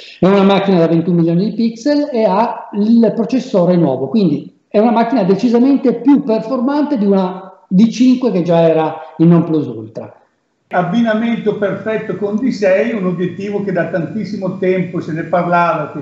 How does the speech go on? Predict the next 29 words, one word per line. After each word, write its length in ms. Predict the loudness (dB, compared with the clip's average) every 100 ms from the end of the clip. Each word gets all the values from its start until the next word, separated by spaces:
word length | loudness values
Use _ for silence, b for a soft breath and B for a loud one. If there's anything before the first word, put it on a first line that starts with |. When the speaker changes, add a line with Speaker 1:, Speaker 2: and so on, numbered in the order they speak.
| -14
Speaker 2:
finalmente 840 | -10 -8 -4 -4 -4 -6 -10 -14 _
arriva 280 | -4 -2 -2
sul 140 | -4
mercato, 840 | -4 -2 -2 -2 -2 -4 -6 -6 -14 _
centoventi 720 | -6 -4 -2 -2 -2 -4 -6
trecento 500 | -6 -6 -4 -6 -6 -4
due 160 | -2
otto. 420 | -4 -6 -14 -16 -8
Speaker 1:
Guarda, 260 | -4 0 0
Speaker 2:
E 40 |
Speaker 1:
il 40 | -2
centoventi 640 | -2 -2 0 0 0 -4
trecento 460 | -4 -6 -6 -4 -2
due 160 | 0
otto 560 | 0 -2 -2 -2 -2 -8
secondo 280 | -6 -2 0
me 100 | 2
è 40 |
la, 200 | 2 0
è 80 | -2
lo 80 | -4
stato 420 | -4 -4 -2 -2
dell'arte 1120 | 0 0 2 0 -2 -4 -2 0 -2 -6 -16 -8
delle 220 | -2 0
ottiche 380 | -2 -4 -6 -4
Nikon, 440 | -4 -8 -10 -4
è 20 |
il 180 | -2 0
massimo 1000 | 0 0 -2 -4 -6 -4 -2 -4 -6 -16